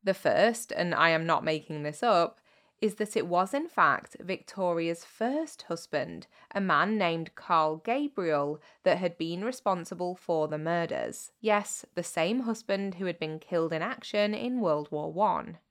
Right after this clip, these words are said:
Perhaps leaning in way too hard on the always look at the husband rule of thumb when it comes to crimes like these,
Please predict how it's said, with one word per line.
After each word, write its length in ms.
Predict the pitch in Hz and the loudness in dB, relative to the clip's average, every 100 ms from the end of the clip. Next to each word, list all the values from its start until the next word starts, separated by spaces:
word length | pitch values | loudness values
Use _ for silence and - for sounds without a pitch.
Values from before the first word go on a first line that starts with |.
| - | -8
Perhaps 460 | 185 180 - - - | 4 8 8 6 -2
leaning 400 | 185 185 165 165 | 0 0 0 0
in 240 | 160 160 | 0 0
way 240 | 151 151 202 | 4 4 2
too 260 | - 269 | -2 -4
hard 460 | 247 208 160 156 156 | 2 6 8 6 4
on 240 | - 170 | 2 0
the 220 | 160 160 - | 0 0 0
always 600 | 180 170 160 160 160 165 | 2 4 4 4 2 0
look 320 | 165 170 170 | -2 -2 -2
at 100 | 170 | -2
the 80 | - | -2
husband 600 | 160 254 - 185 165 165 | -2 -2 -2 -2 0 -2
rule 240 | 156 156 143 | -2 -2 -2
of 100 | 135 | -4
thumb 340 | - 139 180 | -2 -2 0
when 100 | 202 | 0
it 140 | 165 - | -2 -2
comes 340 | 170 160 151 | -4 -4 -8
to 80 | - | -10
crimes 480 | - 151 151 147 139 | -2 0 0 -2 -2
like 240 | 139 - | -2 -2
these, 520 | 139 131 175 202 - | -4 -6 -8 -10 -12